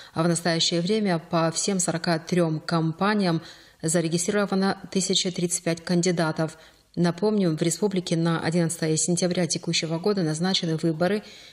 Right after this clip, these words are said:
депутатов Думы Черкесска и депутатов Думы Карачаевского городского округа, советов Абазинского района и ещё сорока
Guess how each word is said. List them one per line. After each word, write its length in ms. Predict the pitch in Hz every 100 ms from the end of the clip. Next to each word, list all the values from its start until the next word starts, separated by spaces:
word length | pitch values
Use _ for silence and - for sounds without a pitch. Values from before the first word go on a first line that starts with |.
| -
депутатов 760 | 160 175 185 180 160 165 156
Думы 260 | 160 165 160
Черкесска 680 | - 165 165 202 214 - 175
и 320 | - 180 196 175
депутатов 640 | 160 165 170 170 170 160
Думы 280 | 160 208 202
Карачаевского 720 | 170 156 - 190 190 - 165
городского 540 | 160 160 - 180 175 180
округа, 640 | - 170 156 175 180 202 - - - -
советов 640 | - 180 180 170 175 160 -
Абазинского 640 | - 170 170 160 - 165
района 300 | 170 196 208
и 100 | 160
ещё 300 | 160 - 190
сорока 560 | - 156 151 190 196